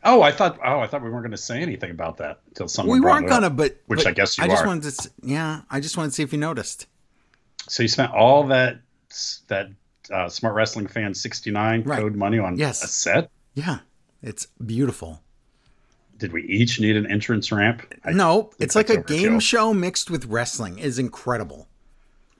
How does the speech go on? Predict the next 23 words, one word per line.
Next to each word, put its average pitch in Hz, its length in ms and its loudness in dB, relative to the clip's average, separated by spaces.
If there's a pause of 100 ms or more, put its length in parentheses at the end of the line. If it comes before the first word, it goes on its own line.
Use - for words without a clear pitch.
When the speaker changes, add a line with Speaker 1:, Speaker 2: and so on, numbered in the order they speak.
(120)
Speaker 1:
Okay. - 220 -20 (460)
Speaker 2:
So 87 300 -12 (260)
that's 120 180 -8
all 92 60 2
I 92 40 4
Speaker 1:
Well, - 80 0
Speaker 2:
can 123 120 -2
say 117 140 -2
to 98 80 -2
people. 92 180 -6
Speaker 1:
when - 80 8
I 117 40 8
Speaker 2:
So - 60 0
Speaker 1:
figure 110 180 6
out 107 80 4
how 113 100 4
the 101 100 -2
buzzer 95 300 -4
works, 76 320 -14
I'll 85 100 -10
buzz 82 300 -12
in. 76 180 -16 (120)
Speaker 2:
It's 139 260 -2